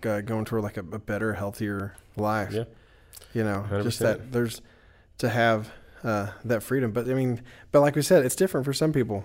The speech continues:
Speaker 2: Mm-hmm.
Speaker 1: because, like, I have a, a friend of mine, his name's James. Uh, he is one of those people that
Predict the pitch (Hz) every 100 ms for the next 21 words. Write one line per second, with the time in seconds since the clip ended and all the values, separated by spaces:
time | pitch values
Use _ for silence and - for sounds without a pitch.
0 | - - 120 139 127 123 117 120 139 131
1 | 131 127 127 - 143 143 135 131 131 127
2 | 127 123 131 139 147 139 - - - -
3 | - - 120 120 113 135 123 131 131 127
4 | - 131 139 131 120 120 117